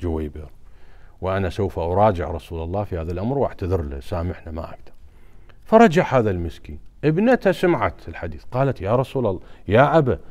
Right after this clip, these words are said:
أترد رسول، رسول الله؟ والله سبحانه وتعالى يقول: 'النبي أولى بالمؤمنين من أنفسهم.'"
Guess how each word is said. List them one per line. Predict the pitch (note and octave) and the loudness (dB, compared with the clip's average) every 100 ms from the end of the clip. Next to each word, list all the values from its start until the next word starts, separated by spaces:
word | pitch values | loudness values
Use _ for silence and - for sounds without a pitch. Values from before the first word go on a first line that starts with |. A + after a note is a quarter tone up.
| - - | -16 -2
أترد | C3 - D#3+ G#3 D#3+ C#3+ B2 G2+ - - | 0 4 6 4 6 6 6 2 -4 2
رسول، | A#2 G#2+ D3 D3+ B2 G2+ | 2 2 2 4 4 2
رسول | F#2 A#2+ A#2+ | 2 0 2
الله؟ | B2+ D3+ B3 - - - - - - - - - - - - | 4 4 4 0 -8 -20 -20 -18 -18 -20 -20 -20 -20 -20 4
والله | B2 B2 A#2 C#3+ E3 A#2 | 6 8 8 10 10 6
سبحانه | - G2+ C#3 | 0 0 2
وتعالى | - A#2+ B2+ | 4 4 6
يقول: | A2 D3+ D3+ | 4 4 4
'النبي | A#2 A2 A2 C3+ C#3 | 4 4 2 2 4
أولى | C3+ F#3 C#3 A2+ | 6 6 6 4
بالمؤمنين | G#2+ A2+ A#2 A2+ A#2+ D3 D#3+ A2 | 4 2 2 2 4 4 4 2
من | A2 | 2
أنفسهم.'" | A2+ B2 F#3 G#3 F#3 | 0 0 0 2 0